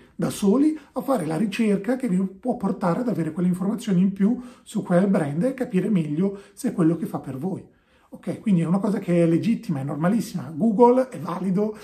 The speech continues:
è gratuito, potete utilizzarlo tutti, fatelo. Allo stesso modo anche YouTube, su YouTube potete iniziare a fare ricerca, vedere se altri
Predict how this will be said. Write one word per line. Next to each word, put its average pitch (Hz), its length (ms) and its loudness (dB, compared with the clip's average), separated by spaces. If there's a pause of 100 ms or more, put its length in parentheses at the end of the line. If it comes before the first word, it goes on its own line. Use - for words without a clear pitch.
(180)
è - 100 -8
gratuito, 220 600 2
potete - 320 -4
utilizzarlo 175 480 0
tutti, 214 300 -4
fatelo. 180 560 -4 (600)
Allo 175 180 -2
stesso 190 320 -2
modo 240 240 4
anche 180 220 0
YouTube, 151 400 -2
su - 160 -4
YouTube 196 380 0
potete 214 300 -8
iniziare 151 280 -10
a - 40 -12
fare 151 220 -8
ricerca, 190 400 -8
vedere 147 220 -6
se 139 120 -10
altri 135 320 -10